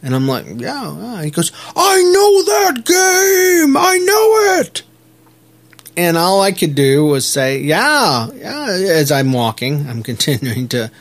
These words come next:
like, get my kids inside in case he bites one of us. I mean,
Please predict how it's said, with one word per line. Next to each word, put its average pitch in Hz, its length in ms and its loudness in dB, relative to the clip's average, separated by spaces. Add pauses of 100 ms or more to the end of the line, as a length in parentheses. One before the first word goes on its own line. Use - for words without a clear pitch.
(140)
like, - 160 -16
get 131 160 -12
my 127 160 -8
kids 120 340 -4
inside 120 400 -2
in 143 80 0
case 240 240 0
he 202 100 2
bites 135 420 -2
one 104 160 -8
of 95 120 -10
us. 101 160 -6
I - 40 -12
mean, 117 280 -6